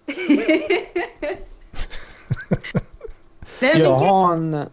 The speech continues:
Speaker 1: Ja.
Speaker 2: extensiv collection av parfymer här hemma, så du får gärna köra på nu.
Speaker 1: Okej. Eh, ja, för grejen är så här, att jag vet nog egentligen ingenting om parfymer, för jag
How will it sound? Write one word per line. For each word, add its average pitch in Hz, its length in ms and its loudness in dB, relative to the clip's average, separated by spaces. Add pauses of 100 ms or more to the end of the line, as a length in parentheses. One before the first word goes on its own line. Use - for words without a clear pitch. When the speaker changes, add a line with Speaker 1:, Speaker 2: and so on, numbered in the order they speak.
Speaker 1:
Ja. 247 280 0
Speaker 2:
extensiv 131 1080 0
collection 113 800 0
av 110 220 2
parfymer 110 540 2
här 113 200 4
hemma, 107 360 4
så 127 160 2
du 135 100 6
får 135 140 4
gärna 143 360 4
köra 117 380 2
på 110 220 0
nu. 117 260 2 (680)
Speaker 1:
Okej. 392 680 -4 (140)
Eh, - 160 -4
ja, 330 260 2
för 370 60 -4
grejen 349 300 0
är 185 60 0
så - 140 -8
här, 196 280 0
att 202 120 -8 (240)
jag 320 360 2
vet 247 260 0
nog 208 160 -2
egentligen 180 400 -2
ingenting 190 500 4
om 294 100 6
parfymer, 175 720 2 (220)
för - 140 0 (140)
jag 190 440 6